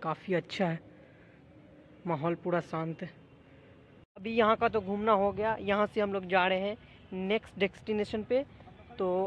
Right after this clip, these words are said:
अभी पता नहीं है कहाँ जा रहे हैं, तो वहाँ जाके ही पता चलेगा कहाँ पहुँचने वाला है, ठीक है। तो ये तो हो गया डन and चलते हैं आगे फिर। Guys, हम लोग पहुँच गए हैं राजा भोज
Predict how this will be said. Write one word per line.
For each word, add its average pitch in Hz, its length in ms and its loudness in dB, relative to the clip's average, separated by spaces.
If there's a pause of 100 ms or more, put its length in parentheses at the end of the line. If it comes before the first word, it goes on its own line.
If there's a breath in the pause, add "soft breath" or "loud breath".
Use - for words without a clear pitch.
अभी 196 220 0
पता 208 240 6
नहीं 254 180 4
है 247 140 4
कहाँ 226 220 -2
जा 214 180 4
रहे 220 100 0
हैं, 262 100 -6 (320 soft breath)
तो 196 80 0
वहाँ 190 240 0
जाके 202 300 4
ही 233 60 -2
पता 226 200 4
चलेगा 220 400 2
कहाँ 208 280 -4
पहुँचने 208 280 -2
वाला 208 180 2
है, 208 60 -2
ठीक 254 140 0
है। 311 80 4 (600)
तो 151 500 -8
ये 185 160 -4
तो 185 140 -4
हो 185 160 2
गया 190 140 2
डन 240 280 0 (140)
and 170 180 -8
चलते 180 340 -2
हैं 220 60 4
आगे 214 220 0
फिर। 277 200 -6 (800)
Guys, 220 180 -6
हम 240 160 6
लोग 254 280 10
पहुँच 247 240 10
गए 240 100 10
हैं 247 160 10
राजा 226 480 10
भोज 214 260 4